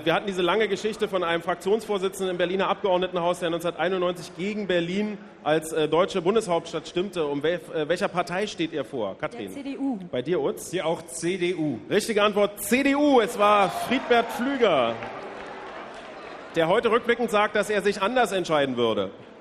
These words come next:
Speaker 1: hätte er nochmal die Wahl. Frage Nummer achtzehn. Welcher neunzehnhundertsiebenundfünfzig verstorbene amerikanische Schauspieler stammte vom englischen König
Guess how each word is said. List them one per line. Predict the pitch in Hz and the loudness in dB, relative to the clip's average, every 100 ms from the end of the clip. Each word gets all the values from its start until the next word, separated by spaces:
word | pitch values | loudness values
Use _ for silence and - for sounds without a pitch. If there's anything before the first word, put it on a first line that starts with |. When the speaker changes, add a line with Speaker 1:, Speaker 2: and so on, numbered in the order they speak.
| - | -6
Speaker 1:
hätte | 151 | -4
er | 156 147 | -2 -4
nochmal | 143 156 156 | -2 0 -2
die | 131 | 0
Wahl. | 117 107 98 - - - - - - - - - - - - - - | 0 0 -2 -8 -18 -20 -20 -20 -20 -20 -20 -20 -20 -20 -20 -20 -4
Frage | 196 247 | 0 4
Nummer | 254 226 | 4 4
achtzehn. | 233 208 170 | 0 2 4
Welcher | 190 226 226 | 4 4 2
neunzehnhundertsiebenundfünfzig | 214 208 196 165 226 220 226 226 214 | 2 2 -2 0 0 2 0 -2 -8
verstorbene | 214 190 202 196 196 151 131 | -6 -2 0 0 2 0 2
amerikanische | 160 175 180 190 226 202 180 | 0 -2 0 0 0 0 -2
Schauspieler | 180 196 240 202 165 135 | 2 2 2 0 2 2
stammte | - 185 214 | 2 -2 -2
vom | 190 170 160 | -2 -2 0
englischen | 170 240 214 214 | 0 0 -2 -2
König | 208 220 | -2 -2